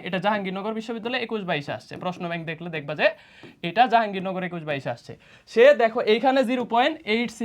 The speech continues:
বেগে গেছে, এইখানে জিরো পয়েন্ট এইট সি বেগে গেছে এবং তিরিশ বছর সে হচ্ছে বয়সে গেছে জিরো পয়েন্ট এইট সি বেগে। পৃথিবীর হিসাবে পঞ্চাশ বছর কাটাইছে, পঞ্চাশ বছর কাটাইছে পৃথিবীর হিসাবে। তাহলে এখানে টি এর ভ্যালু কত? পঞ্চাশ। তাহলে টি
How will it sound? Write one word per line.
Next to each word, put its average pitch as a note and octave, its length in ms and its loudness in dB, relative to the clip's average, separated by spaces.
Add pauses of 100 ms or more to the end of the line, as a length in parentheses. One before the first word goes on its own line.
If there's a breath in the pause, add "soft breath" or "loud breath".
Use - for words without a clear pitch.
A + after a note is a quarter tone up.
বেগে C#3+ 240 -2
গেছে, A#2 200 -12 (380)
এইখানে A3 300 0 (100)
জিরো A#3+ 180 0
পয়েন্ট A3 220 6
এইট G3 180 -2
সি G#3+ 120 -4
বেগে F3+ 240 -2
গেছে G#3+ 200 0 (520 loud breath)
এবং F#3+ 140 0 (120)
তিরিশ D4 260 0 (100)
বছর A#3 220 0 (100)
সে C4+ 80 0 (100)
হচ্ছে A3+ 180 -6 (120)
বয়সে A3+ 360 4
গেছে G#3+ 200 0 (280)
জিরো G3+ 220 2
পয়েন্ট F#3+ 240 0
এইট F#3+ 160 -2
সি G3 120 -2
বেগে। D#3 140 0 (120)
পৃথিবীর D4+ 460 -2
হিসাবে C#4 220 2 (100)
পঞ্চাশ A3 400 0
বছর C#4+ 280 0
কাটাইছে, D#3 320 -6 (600 soft breath)
পঞ্চাশ A3+ 360 4
বছর C4+ 260 0
কাটাইছে A#3+ 340 -4
পৃথিবীর C4 340 -6
হিসাবে। F3 220 -2
তাহলে F#3+ 200 0
এখানে G#3+ 240 -2
টি B3+ 160 -4
এর C#4 140 6
ভ্যালু A3+ 160 0 (100)
কত? B3 120 -2 (340)
পঞ্চাশ। G3+ 360 -4 (460 loud breath)
তাহলে F3 200 -8
টি C4 80 -4